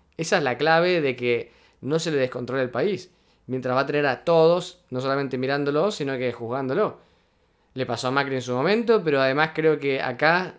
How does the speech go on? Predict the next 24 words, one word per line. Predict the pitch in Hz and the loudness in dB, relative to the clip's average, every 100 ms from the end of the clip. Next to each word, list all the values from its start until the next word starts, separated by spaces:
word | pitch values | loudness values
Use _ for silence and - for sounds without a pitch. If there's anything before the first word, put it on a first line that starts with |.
| - | -8
hay | 127 | -4
más | 147 165 | -2 -2
cartas | 165 185 180 139 123 | -2 -4 -2 -6 -4
en | 120 | -6
el | 123 | -2
asunto, | 131 131 180 160 135 | -2 0 -2 0 -2
hay | 131 | 0
más | 151 143 | -2 -2
juego. | - 175 160 143 165 - - _ _ _ | 0 4 6 4 0 -8 -20 _ _ _
Hay | 127 131 | -4 -2
el... | 139 139 131 135 123 120 120 _ _ _ _ - | -2 -2 -2 -4 -6 -8 -10 _ _ _ _ -8
o | |
sea, | 127 | -2
lo | 131 | 0
que | 127 | 0
se | |
está | 135 190 | 0 2
jugando | 175 175 190 185 147 | 4 4 4 2 2
para | 139 139 | 0 0
Argentina | 143 139 170 | -2 -4 -2
es | 156 | 0
mucho | 156 165 143 | -2 -2 -2
más | 131 | 0
fuerte. | 180 196 123 | 0 -2 -4